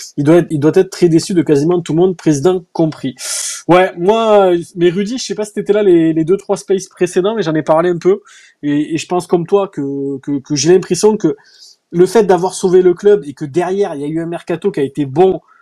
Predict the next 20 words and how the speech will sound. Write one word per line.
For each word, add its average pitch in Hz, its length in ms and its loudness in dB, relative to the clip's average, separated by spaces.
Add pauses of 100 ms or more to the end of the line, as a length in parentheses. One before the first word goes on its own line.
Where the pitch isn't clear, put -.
(240)
en, 131 160 -10
en 139 260 -6
qualité, 175 560 2
mais 139 160 -2
pas - 180 2
en 170 80 0
quantité, 196 560 -4 (280)
j'ai 135 120 -4
l'impression 170 440 0
qu'il, 165 380 -6
ça 156 160 -2
lui 160 140 4
est 160 60 4
resté 165 260 -2
en 180 60 0
travers 156 320 -2
de 151 60 -4
la 151 100 2
gorge 175 320 0
et, 143 160 -4